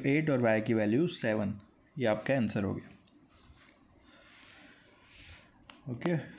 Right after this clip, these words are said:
चलिए थर्ड क्वेश्चन पे चलते हैं। पहले क्वेश्चन रीड करो थर्ड का।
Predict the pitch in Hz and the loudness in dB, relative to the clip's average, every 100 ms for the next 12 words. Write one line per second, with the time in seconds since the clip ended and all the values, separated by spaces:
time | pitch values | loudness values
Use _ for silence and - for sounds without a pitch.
0 | - 117 110 104 - 117 120 123 127 131 | -12 -6 -2 -4 -2 2 2 2 0 0
1 | 127 123 123 117 131 156 135 - - - | 0 0 0 0 -2 -4 -6 -14 -20 -20
2 | - _ _ _ _ - - - - - | -20 _ _ _ _ -20 -20 -20 -20 -20
3 | _ - - - _ - - - - - | _ -20 -18 -18 _ -16 -14 -12 -12 -12
4 | - - - - - - 123 123 127 123 | -14 -14 -8 -6 -6 -4 -2 2 2 2
5 | 147 139 139 - 143 139 123 127 127 139 | 2 2 2 0 0 0 0 0 0 -2